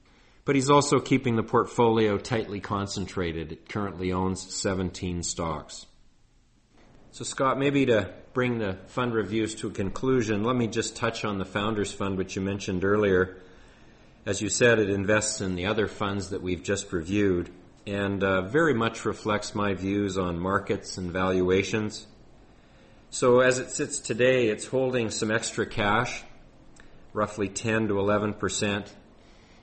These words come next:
And really, uh, that's because there's certainly lots of uncertainties out there. The debt crisis is a long way from being over.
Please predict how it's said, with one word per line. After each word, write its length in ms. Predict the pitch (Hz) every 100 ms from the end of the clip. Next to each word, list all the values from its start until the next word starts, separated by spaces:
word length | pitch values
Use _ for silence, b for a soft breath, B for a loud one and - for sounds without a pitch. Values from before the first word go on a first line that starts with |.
| 156
And 100 | 156
really, 540 | 175 160 127 101 -
uh, 100 | 120
that's 220 | 110 131 -
because 420 | 123 - 117 95
there's 360 | 104 92 - -
certainly 340 | - 143 113
lots 400 | 98 92 110 120
of 120 | 110 107
uncertainties 760 | 101 98 110 107 101 98 92
out 240 | 98 95
there. 200 | 98 98
The 120 | 92 85
debt 240 | 101 98
crisis 500 | - 101 95 98 -
is 140 | 90
a 60 | 87
long 340 | 90 98 98
way 160 | 95 98
from 240 | 95 95
being 200 | 95 92
over. 440 | 92 98 92 87